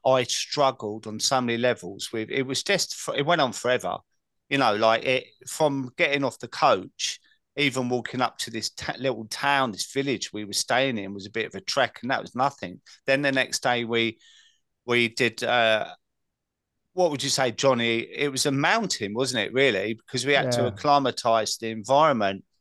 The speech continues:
Speaker 1: And,
Speaker 2: It, it,
Speaker 1: um,
Speaker 2: it doesn't sound a lot, but it was about five hundred meters, but it was five hundred meters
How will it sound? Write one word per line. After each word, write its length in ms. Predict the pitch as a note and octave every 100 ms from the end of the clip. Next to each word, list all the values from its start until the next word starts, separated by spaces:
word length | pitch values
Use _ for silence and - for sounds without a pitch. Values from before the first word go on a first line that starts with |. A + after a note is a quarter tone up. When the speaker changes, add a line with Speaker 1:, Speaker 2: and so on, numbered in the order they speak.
| _ _ _ -
Speaker 1:
And, 220 | B2 A#2+
Speaker 2:
It, 100 | A#2
it, 60 |
Speaker 1:
um, 300 | C3 B2+ B2+
Speaker 2:
it 100 | B2
doesn't 260 | D3+ D#3+ D#3
sound 260 | F#3 F3 C3+
a 40 |
lot, 220 | A#2 G2+
but 120 | B2 A#2
it 60 |
was 140 | A#2+ A2
about 260 | C#3 A2+
five 300 | - C#3 B2+
hundred 280 | A#2+ A2 A2
meters, 380 | B2 A#2+ F2+ F#2
but 120 | A#2+
it 40 | G#2+
was 140 | A2+
five 240 | - C3 A#2
hundred 280 | A#2+ A#2 A2+
meters 260 | G#2+ F#2